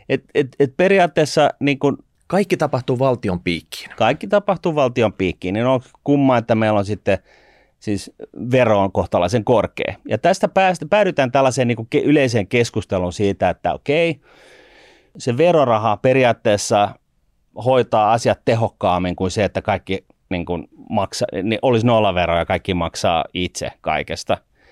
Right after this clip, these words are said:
Speaker 1: Niin, niin sittenhän se on niinku järkevää. Ja sitten toisaalta, jos, jos se, jos se tota, julkinen hallinto menee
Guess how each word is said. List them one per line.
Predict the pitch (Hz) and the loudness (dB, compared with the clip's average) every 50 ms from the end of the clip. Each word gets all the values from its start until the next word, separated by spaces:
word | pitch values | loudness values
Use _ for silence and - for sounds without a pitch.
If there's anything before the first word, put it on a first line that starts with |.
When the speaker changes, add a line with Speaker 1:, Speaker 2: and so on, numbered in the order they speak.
| _ _ _ _ _ _ - - _ _ _ _ | _ _ _ _ _ _ -20 -20 _ _ _ _
Speaker 1:
Niin, | - 107 107 104 - - | -6 -4 -2 -2 -2 -2
niin | 98 98 98 95 | -2 -2 -2 0
sittenhän | 92 - 90 - 110 95 92 95 87 87 | -2 -4 -2 -2 -4 -2 -2 -2 -4 -4
se | 82 98 | -4 -4
on | 92 90 | -2 -2
niinku | 90 85 90 | -4 -4 -2
järkevää. | 90 87 82 78 73 - 73 67 62 67 67 67 - - - - | -2 -2 0 -2 -4 -6 -6 -6 -6 -4 -6 -6 -6 -8 -12 -8
Ja | - - | -8 -6
sitten | - 127 120 - 113 - | -6 -6 -8 -8 -4 0
toisaalta, | 127 120 117 113 123 110 95 - 101 | 0 0 2 2 0 0 0 0 0
jos, | 101 98 95 - - - - | 2 0 0 -2 -8 -8 -4
jos | 98 98 - - | -4 -4 -4 -2
se, | - 101 95 - - _ _ - - - | 0 0 0 0 -2 _ _ -16 -8 -4
jos | 101 95 - - | -4 -4 -4 -6
se | 95 | -8
tota, | - 95 87 - - 98 92 92 92 90 - _ _ _ _ _ _ _ _ _ _ _ _ _ _ | -8 -8 -10 -4 -2 0 2 2 2 0 -2 _ _ _ _ _ _ _ _ _ _ _ _ _ _
julkinen | - 123 127 113 123 120 113 104 | 0 0 0 2 0 0 0 2
hallinto | 104 113 113 110 104 98 92 98 95 | 2 2 2 2 2 2 0 0 0
menee | 95 95 90 90 87 | 0 0 0 -2 -2